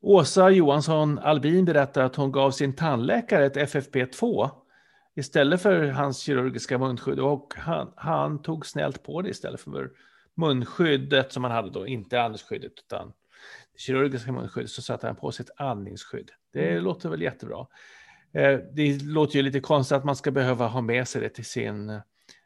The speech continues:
Speaker 1: sin vårdande personal. Eh, Anders, Anders Wahlne, om du var statsepidemiolog, epidemiolog,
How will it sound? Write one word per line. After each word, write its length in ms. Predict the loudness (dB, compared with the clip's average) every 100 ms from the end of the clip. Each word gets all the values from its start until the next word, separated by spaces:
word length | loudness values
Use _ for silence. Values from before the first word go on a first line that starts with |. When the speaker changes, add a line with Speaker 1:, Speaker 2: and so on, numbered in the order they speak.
| _
Speaker 1:
sin 580 | -8 -6 -4 -6 -8 -10 -10 -8
vårdande 380 | -6 -4 -6 -8
personal. 680 | -10 -8 -8 -8 -8 -14 -20 _
Eh, 300 | -12 -10 -10 -14 _ _ _ _ _ _ _ _ _ -2
Anders, 680 | 4 4 6 4 4 2 -8 -2
Anders 440 | 0 2 0 0
Wahlne, 560 | 2 4 2 2 0 0
om 300 | -2 -2 0
du 200 | 0 4
var 140 | 4
statsepidemiolog, 1080 | 4 0 0 -4 -2 0 -2 -2 -2 -2 -8
epidemiolog, 760 | -10 -6 -4 -2 0 0 0